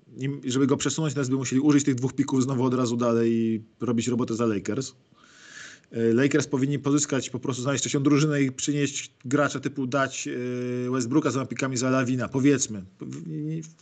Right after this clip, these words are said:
dać Westbrooka z dwoma pikami za Lavina i tego Lavina do Nets wysłać wtedy za Kyriego.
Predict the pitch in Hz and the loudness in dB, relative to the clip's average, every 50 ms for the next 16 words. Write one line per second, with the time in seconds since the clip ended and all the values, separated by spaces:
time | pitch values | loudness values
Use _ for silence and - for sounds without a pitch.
0 | _ _ - 131 120 139 135 123 135 127 139 143 147 123 139 127 110 - 135 131 | _ _ -8 -2 0 2 2 2 2 2 0 0 0 0 -2 -2 -2 -2 -2 0
1 | 113 127 127 123 120 143 170 170 160 160 143 143 143 143 131 143 156 147 127 120 | 0 0 0 2 2 2 2 2 2 2 4 4 4 4 4 4 2 2 2 -2
2 | 120 120 117 107 110 117 - 113 110 - - 120 113 113 110 110 117 113 107 - | -2 -4 -6 -6 -6 -6 -4 -6 -6 -6 -4 -4 -2 -2 -2 -2 -2 -2 -2 -2
3 | 120 117 117 110 104 98 123 143 165 | 0 0 0 0 0 2 2 2 2